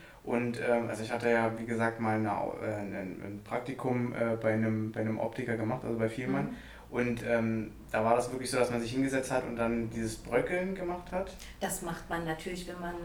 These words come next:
Speaker 2: ähm, Praktikant
Speaker 1: Ja, ja,
Speaker 2: ist
Speaker 1: ist
Speaker 2: oder
Speaker 1: klar, ne,
Speaker 2: Azubi
Speaker 1: um, um
Speaker 2: ist,
Speaker 1: reinzukommen.
Speaker 2: ähm,
Speaker 1: Aber macht ihr das auch so von Anfang an dann? Oder habt ihr da irgendwie schon vorgearbeitet Sachen
Speaker 2: Na, wir
Speaker 1: und müsst es
Speaker 2: bröckeln jetzt nicht. Also wir,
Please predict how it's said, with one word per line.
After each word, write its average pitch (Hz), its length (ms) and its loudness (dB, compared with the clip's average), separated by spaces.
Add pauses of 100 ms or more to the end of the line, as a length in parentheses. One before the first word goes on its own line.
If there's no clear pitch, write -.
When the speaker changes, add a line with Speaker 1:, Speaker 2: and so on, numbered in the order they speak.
Speaker 2:
ähm, 170 560 -6 (480)
Praktikant - 460 -2
Speaker 1:
Ja, 117 60 8
ja, 117 200 10
Speaker 2:
ist 117 120 6
Speaker 1:
ist - 120 -2
Speaker 2:
oder - 80 -4
Speaker 1:
klar, 120 280 10
ne, 107 60 4
Speaker 2:
Azubi 208 300 2
Speaker 1:
um, 226 60 0
um 117 60 4
Speaker 2:
ist, - 240 2
Speaker 1:
reinzukommen. 190 360 4
Speaker 2:
ähm, 190 60 4
Speaker 1:
Aber 113 100 6
macht 117 220 0
ihr 135 80 -4
das 120 200 2
auch 156 240 4
so 151 460 0
von 135 280 2 (360)
Anfang 139 360 2
an 175 320 2
dann? 185 240 2
Oder 123 300 6 (240)
habt 117 180 -6
ihr 123 80 6
da 120 60 10
irgendwie 120 180 4
schon 120 180 -2
vorgearbeitet 113 760 6 (120)
Sachen 127 420 6 (320)
Speaker 2:
Na, 190 140 0
wir 208 80 6
Speaker 1:
und 240 140 6
müsst 214 180 6
es 269 60 6
Speaker 2:
bröckeln 233 140 6
jetzt 175 280 2
nicht. 165 320 -2
Also 170 240 -4
wir, 185 120 0